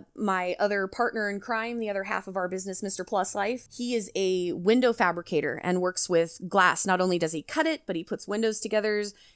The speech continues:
He deals with water jets, so his hands are constantly wet. So we sent him to work. We sent him to work with these polishes on, and, um, you know, he would send me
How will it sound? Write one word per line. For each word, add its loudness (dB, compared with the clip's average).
He -2
deals 0
with 0
water 4
jets, 4
so 4
his 0
hands -2
are -4
constantly 0
wet. 4
So 10
we -6
sent 2
him 0
to 0
work. -2
We -6
sent -2
him -2
to -2
work 0
with 0
these -2
polishes 4
on, 4
and, 4
um, 2
you 0
know, 4
he -2
would 2
send 6
me 4